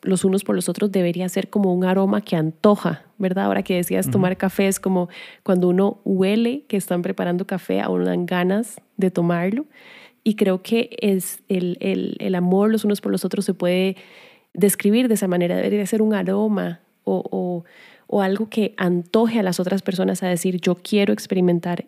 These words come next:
Speaker 1: ese amor", ¿verdad? Yo quiero no solamente el
Speaker 2: Ujú.
Speaker 1: experimentar el amor, eh, de Dios, sino por qué el amor de Dios está haciendo que estas personas se comporten de esta manera los unos con los otros. ¿Qué hay en ese amor, en ese Dios que ellos adoran,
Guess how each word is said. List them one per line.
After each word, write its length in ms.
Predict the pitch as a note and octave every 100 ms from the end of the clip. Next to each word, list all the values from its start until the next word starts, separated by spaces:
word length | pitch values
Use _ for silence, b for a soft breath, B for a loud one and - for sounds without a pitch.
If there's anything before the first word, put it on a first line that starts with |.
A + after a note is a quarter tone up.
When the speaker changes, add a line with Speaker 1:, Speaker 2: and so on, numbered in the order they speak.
| -
Speaker 1:
ese 320 | F#3+ F#3+ F#3+
amor", 440 | E3 E3+ E3 - _ _ -
¿verdad? 320 | F#3+ F#3 G3
Yo 160 | F#3 G3
quiero 300 | G3 G3 -
no 140 | F#3+
solamente 360 | F#3+ G3 G3 D3+
el 40 | F3
Speaker 2:
Ujú. 60 |
Speaker 1:
experimentar 520 | A#3+ - F#3 E3+ F3 F#3+
el 80 |
amor, 460 | F#3+ F3+ G3+ B3 C4+ B B B B B B B B B B _ - G3+
eh, 340 | F#3 F3+ F3+
de 160 | E3+ F#3
Dios, 340 | F#3 F#3 A3+ -
sino 720 | - - G3+ F#3+ G3 A3 - _ -
por 180 | G3
qué 300 | - B3+ E4+
el 100 | F4
amor 280 | A#3+ G#3 G#3
de 120 | A3 G#3+
Dios 200 | G#3+ G#3+
está 180 | G#3
haciendo 300 | F#3+ G3+ F#3+
que 80 | -
estas 200 | G3 G#3
personas 360 | - F3 F3 G3+
se 80 | G#3+
comporten 640 | F3 E3+ F3+ F3+ G3 F#3
de 60 | F3+
esta 180 | F3+
manera 340 | E3+ E3+ F3 F3
los 180 | E3+ F3+
unos 180 | F3 -
con 100 | F3+
los 140 | E3+
otros. 320 | F3+ - E3+
¿Qué 280 | - G#3 G#3
hay 220 | A3 A#3
en 100 | G#3+
ese 220 | F#3+ F#3+ F#3+
amor, 460 | F3+ F#3+ G3+ G#3 G#3
en 120 | E3+
ese 280 | E3+ F#3+ F#3
Dios 340 | F#3 G#3+ A#3
que 140 | - F3
ellos 240 | F3 F3
adoran, 500 | F3 E3 E3+ F3+